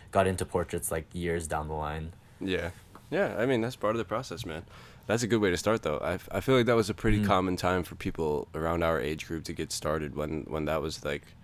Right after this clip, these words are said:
Speaker 2: when that was the big f-, trend in
Speaker 1: Yeah.
Speaker 2: photography.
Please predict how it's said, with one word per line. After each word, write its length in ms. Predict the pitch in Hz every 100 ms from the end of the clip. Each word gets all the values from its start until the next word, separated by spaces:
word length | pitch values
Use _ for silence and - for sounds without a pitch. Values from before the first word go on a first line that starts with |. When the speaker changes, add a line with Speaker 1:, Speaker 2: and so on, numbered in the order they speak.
| - - - -
Speaker 2:
when 140 | 85 80
that 120 | 82
was 140 | 80
the 80 | 82
big 180 | 76 76
f-, 120 | - -
trend 280 | - 90 85
in 40 | 85
Speaker 1:
Yeah. 40 |
Speaker 2:
photography. 640 | 82 85 85 90 98 104